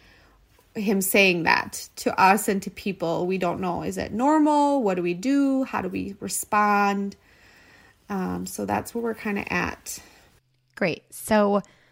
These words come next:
Speaker 2: let's jump in. And you asked a question in there that I think is probably the best one to start with, which is, "Is this normal?" Right? 'Cause I think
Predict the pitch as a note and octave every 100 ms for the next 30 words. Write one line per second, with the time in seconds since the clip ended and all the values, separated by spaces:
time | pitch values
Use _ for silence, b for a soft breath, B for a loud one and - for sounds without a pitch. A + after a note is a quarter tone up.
0 | b b _ - B3 B3+ E4 C4+ F3 E3
1 | E3 - - E3 G#3 A3+ A#3+ - F#3 -
2 | - D#3 - D#3 - D3 B2+ G2 C#3 -
3 | _ - F3 E3 D#3 C3+ C3+ C#3 D#3 D#3+
4 | D3+ D3 C#3+ - E3 E3+ E3+ D3+ D3 -
5 | C#3 - - C#3+ C#3 - - - D3 -
6 | D3 C#3+ - - D#3+ D#3 D#3 C3 - -
7 | - _ - F3 F3+ F3+ F3 F3+ G3+